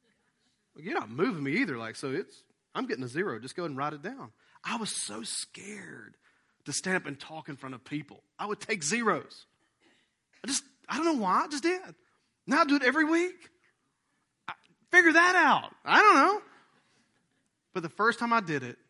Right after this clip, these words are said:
you know what I thought? "Oh, those people are thinking. They're thinking like,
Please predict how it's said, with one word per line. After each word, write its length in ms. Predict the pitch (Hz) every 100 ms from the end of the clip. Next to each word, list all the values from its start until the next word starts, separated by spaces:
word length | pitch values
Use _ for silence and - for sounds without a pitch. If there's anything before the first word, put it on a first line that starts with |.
| _
you 80 | 135
know 80 | 147
what 60 |
I 40 | 135
thought? 280 | 180 180 _ _ _ _ _ _ _ _ _ _ _ _
"Oh, 40 | -
those 120 | -
people 260 | - - _
are 200 | _ _
thinking. 200 | _ _ _ _ _ _
They're 80 | 127
thinking 340 | 120 123 110 104
like, 160 | 98